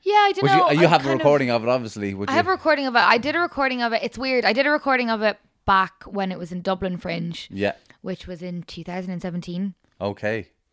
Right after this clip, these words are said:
Speaker 1: So
Speaker 2: Was that September twenty seventeen?
Speaker 1: Yeah.
Speaker 2: Shit, wow.
Speaker 1: Yeah.
Speaker 2: That's a, that's a while ago now.
Speaker 1: Yeah, yeah.
Speaker 2: My daughter was a month.
Speaker 1: There you go.
Speaker 2: Oh, <laughs>
Speaker 1: There you go.
Speaker 2: Okay, right.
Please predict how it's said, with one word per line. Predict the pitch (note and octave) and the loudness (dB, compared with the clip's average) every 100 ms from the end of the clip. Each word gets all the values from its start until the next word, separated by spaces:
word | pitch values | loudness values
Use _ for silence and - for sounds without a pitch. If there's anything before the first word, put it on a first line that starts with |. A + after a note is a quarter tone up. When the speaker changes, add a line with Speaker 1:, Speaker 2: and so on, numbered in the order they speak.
| _ - - _ _ | _ -20 -20 _ _
Speaker 1:
So | - - A3 | -14 -2 2
Speaker 2:
Was | C#3+ | 2
that | E3+ | 2
September | - C#3+ C3 | 0 -4 -4
twenty | C#3 A#2+ B2 | -6 -8 -8
seventeen? | B2 A#2+ C3 A#2 | -10 -10 -12 -10
Speaker 1:
Yeah. | F#3+ A3 G3+ - _ | -4 -2 -2 -6 _
Speaker 2:
Shit, | _ - - A2+ - - | _ -16 -12 -10 -12 -12
wow. | G#2+ F#2+ F2+ _ | -12 -14 -16 _
Speaker 1:
Yeah. | F#3 F3+ - | -10 -10 -10
Speaker 2:
That's | - - | -14 -14
a, | D#2+ - | -16 -14
that's | G2 F#2+ | -14 -12
a | |
while | F2+ | -10
ago | F2 | -10
now. | F#2 | -6
Speaker 1:
Yeah, | G3+ C4 G#3 - - | 2 2 2 -2 -6
yeah. | G#3 A#3+ F3 | -2 -2 -2
Speaker 2:
My | F#3+ | -6
daughter | F#2+ F#2 | -6 -6
was | F2 | -6
a | F2+ | -6
month. | G2 F#2 _ _ _ | -8 -10 _ _ _
Speaker 1:
There | G3+ | -12
you | F#3 F3+ | -10 -4
go. | G#3 G#3 D#3+ | -4 -2 -4
Speaker 2:
Oh, | |
<laughs> | A2 D3+ C3+ B2 | -6 -4 -2 -2
Speaker 1:
There | G2 | -4
you | A#3 G3 | -6 -2
go. | G3 A#3 F#3 | 2 2 2
Speaker 2:
Okay, | C#3 B2 B2+ | -2 -4 -4
right. | G2 A2+ B2 | -4 -4 -6